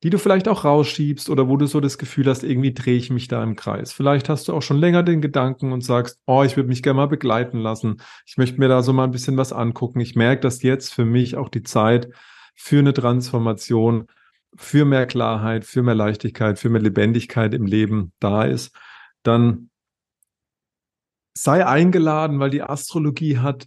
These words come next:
in den letzten Jahren unser Leben, also Annalena und mein Leben, aber auch das Leben von so ganz, ganz vielen Eins-zu-eins Klienten so unglaublich transformiert. Und deswegen laden wir dich auch ein, diese Magie einmal selber zu erleben.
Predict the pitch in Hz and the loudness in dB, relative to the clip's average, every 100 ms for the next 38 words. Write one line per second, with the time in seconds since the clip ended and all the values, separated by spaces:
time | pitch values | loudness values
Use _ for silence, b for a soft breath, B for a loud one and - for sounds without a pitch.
0 | _ 139 131 127 135 131 - 139 131 135 | _ -2 0 2 0 -2 -4 -2 0 0
1 | 139 139 - - 151 170 160 160 147 151 | -2 -4 -8 0 2 4 2 0 2 0
2 | 156 160 156 123 117 113 107 110 117 113 | -2 -4 -6 -10 -6 -2 0 0 0 0
3 | 107 107 120 123 117 120 123 110 117 120 | 0 0 2 2 2 0 -2 -6 -6 -8
4 | - 117 117 - 113 107 110 113 139 147 | -2 0 0 -2 -2 0 2 2 0 0
5 | 135 123 - 139 139 135 131 123 - - | -2 -2 -2 0 2 0 -4 -4 -6 -4
6 | 139 120 - 123 127 127 117 113 139 160 | -4 -6 -4 -2 0 -2 -6 2 4 4
7 | 147 135 143 147 127 107 - 135 123 113 | 2 2 0 0 -4 -8 -4 -4 -4 -4
8 | 117 131 127 120 117 131 113 113 113 110 | 0 2 2 -2 0 -2 0 0 2 0
9 | 104 127 127 131 127 123 120 113 127 120 | 0 -2 -2 -6 -4 -2 -2 -2 0 0
10 | 107 104 110 120 - 117 110 110 - 117 | 0 -2 -2 -2 -2 -2 -2 -4 0 2
11 | 120 123 123 - 123 120 - - | 4 2 0 -6 -6 -6 -8 -10